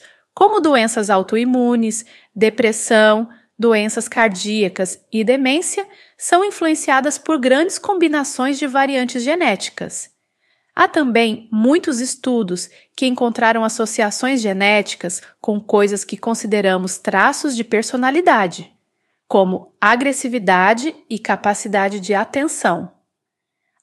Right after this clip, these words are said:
À medida que pesquiso e aprendo mais sobre genética, há três maneiras específicas pelas quais essa quantidade avassaladora de informações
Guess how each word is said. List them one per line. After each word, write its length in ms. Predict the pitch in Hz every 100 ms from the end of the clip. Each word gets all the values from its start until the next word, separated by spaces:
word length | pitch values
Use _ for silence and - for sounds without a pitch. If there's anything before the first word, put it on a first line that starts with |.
| _
À 100 | -
medida 420 | 294 311 302 359 392
que 100 | -
pesquiso 840 | 285 240 - - 220 196 175 -
e 140 | - 233
aprendo 480 | 226 233 226 220 214
mais 540 | 208 220 262 294 -
sobre 320 | - 220 190
genética, 920 | 180 185 180 208 190 180 - - 175 - _ _ _
há 140 | - 247
três 340 | 247 320 359
maneiras 460 | 311 285 254 247 240
específicas 840 | 254 - 294 - 254 254 - 247
pelas 320 | - 233 226 -
quais 520 | - 180 175 165 - -
essa 300 | 214 208 214
quantidade 880 | - 302 370 - 240 208 196 185 -
avassaladora 960 | - 277 302 302 - 233 226 202 196 196
de 160 | 185
informações 880 | 196 - 208 190 190 - 190 185 180